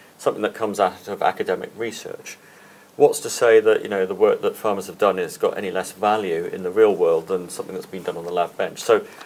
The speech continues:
I'm really very much in favour of having these, I'll call it citizen science, but, you know, these sort of farm trials that, you know, can try a range of techniques, uh, and see how they work in the real world.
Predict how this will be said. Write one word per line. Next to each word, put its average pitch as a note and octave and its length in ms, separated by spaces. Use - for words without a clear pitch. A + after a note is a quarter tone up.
I'm C#3+ 180
really B2+ 240
very A#2 540
much - 280
in F#2+ 60
favour G2+ 420
of - 140
having G2 320
these, F#2 360
I'll - 60
call C#3+ 220
it - 80
citizen - 340
science, F#2+ 400
but, - 160
you G#2 60
know, F2+ 100
these F2+ 320
sort G#2 140
of F#2+ 80
farm A2+ 360
trials F#2+ 540
that, - 200
you G#2+ 80
know, E2 260
can - 140
try A#2 480
a - 180
range B2+ 360
of - 80
techniques, - 580
uh, F2 360
and F2+ 220
see F#2 280
how F#2+ 140
they F2+ 140
work F#2 320
in F2+ 60
the F2+ 60
real F#2 180
world. F2 260